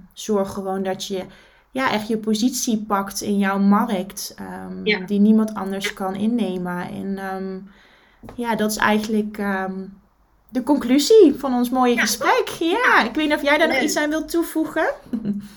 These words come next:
Speaker 2: Nee, ik denk dat je het heel mooi hebt samengevat. Weet je, ik denk ook heel vaak, misschien ken je dat ook wel aan het, eh,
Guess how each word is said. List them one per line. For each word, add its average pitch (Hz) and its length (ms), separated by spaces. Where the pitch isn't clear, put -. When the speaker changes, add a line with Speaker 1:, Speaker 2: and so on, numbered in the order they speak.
Speaker 2:
Nee, 330 180
ik 269 60
denk 294 140
dat 277 100
je 277 60
het 262 100
heel 269 120
mooi 254 280
hebt 214 140
samengevat. 202 800
Weet 185 180
je, 247 100
ik 220 100
denk 240 240
ook 233 120
heel 240 260
vaak, 214 200
misschien 233 340
ken 220 120
je 208 60
dat 190 240
ook 208 120
wel 208 160
aan 190 200
het, 196 220
eh, 180 220